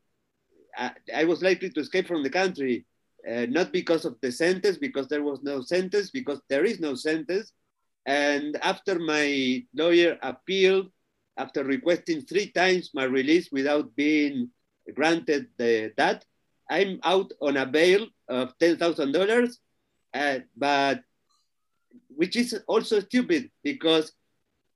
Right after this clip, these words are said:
that crime I was accused of, even if found guilty, I wouldn't have to serve prime, uh, prison time for that crime. Uh, so I had to pay ten thousand dollars bail for what?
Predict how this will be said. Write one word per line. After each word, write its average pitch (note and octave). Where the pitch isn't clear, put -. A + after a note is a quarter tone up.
that A3
crime G#3
I E3+
was E3+
accused G3
of, A#3
even G#3+
if C#3+
found F3
guilty, A3
I D3+
wouldn't A3+
have G#3+
to G3
serve G3+
prime, G3
uh, C#3+
prison F#3
time F#3+
for D3
that E3
crime. F3+
Uh, D3
so E3+
I F3
had B3+
to G3+
pay A3+
ten A3
thousand G3+
dollars F#3+
bail A3
for F#3
what? A#3+